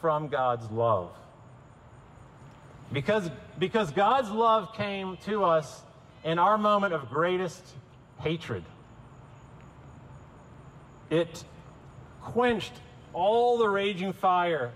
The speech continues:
like the forest fires in California. We were cursing love. We were spitting on love. We were,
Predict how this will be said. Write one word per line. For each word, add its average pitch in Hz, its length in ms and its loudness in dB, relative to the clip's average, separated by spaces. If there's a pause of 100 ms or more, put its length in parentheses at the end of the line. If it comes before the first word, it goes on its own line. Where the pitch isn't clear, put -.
like 147 140 -6
the 151 80 -4
forest 185 420 -2
fires 160 300 2
in 135 80 -10
California. 139 600 -2 (460)
We 214 200 2
were 226 180 4
cursing 233 840 0 (1300)
love. 190 400 4
We 190 120 0
were 156 140 2
spitting 220 560 -2
on 214 240 2
love. 196 340 4
We 196 120 -4
were, 170 280 0